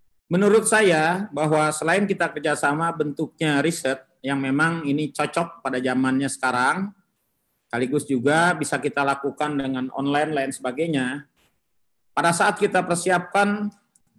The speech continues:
pra P S B L, ya, P S B B kita,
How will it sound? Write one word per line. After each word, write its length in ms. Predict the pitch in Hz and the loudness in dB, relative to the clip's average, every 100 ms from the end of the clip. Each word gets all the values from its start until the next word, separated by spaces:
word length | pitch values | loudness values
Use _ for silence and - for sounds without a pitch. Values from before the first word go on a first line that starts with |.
| _ _ _ | _ _ _
pra 380 | 147 165 170 - - | 0 2 2 -2 -4
P 40 | 147 | -2
S 160 | 165 - | -2 -2
B 100 | 143 170 | 0 2
L, 320 | 180 147 110 - _ - | 4 4 0 -6 _ -8
ya, 240 | 127 151 151 _ - - _ _ _ _ _ | -6 -6 -12 _ -20 -20 _ _ _ _ _
P 40 | 120 | -6
S 180 | 147 | -4
B 160 | 156 151 | 2 2
B 160 | 156 156 | 4 0
kita, 500 | 214 220 156 147 151 | -2 0 2 2 0